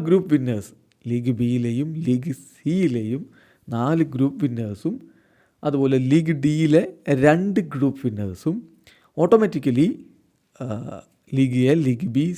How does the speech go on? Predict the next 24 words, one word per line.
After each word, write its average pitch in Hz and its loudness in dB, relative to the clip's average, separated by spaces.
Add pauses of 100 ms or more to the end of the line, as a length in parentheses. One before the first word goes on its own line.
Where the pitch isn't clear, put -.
(120)
ലീഗ് 135 0
സി 147 0
എന്നിവിടങ്ങളിലേക്ക് 113 2 (720)
റെസ്പെക്റ്റീവ്ലി 143 0 (480)
യഥാക്രമം 123 -4
ഈ 120 -4 (100)
ടീമുകൾ 110 -6
പ്രൊമോട്ട് 135 -4
ചെയ്യും. 110 -4
അതായത് 139 -2
ലീഗ്, 127 0 (380)
ആ, 104 -10
ബിയിൽ 127 -2
നിന്നുള്ളവർ 120 -4 (220)
ലീഗ് 123 -2 (120)
എയിലേക്കും 113 -4 (640)
ലീഗ്, 123 -4
ആ, - -8 (520)
സിയിൽ 147 0
നിന്നുള്ളവർ 117 -2 (160)
ലീഗ് 123 0
ബിയിലേക്കും 117 -4
ഒക്കെ 120 -8
ആയിട്ട് 113 -8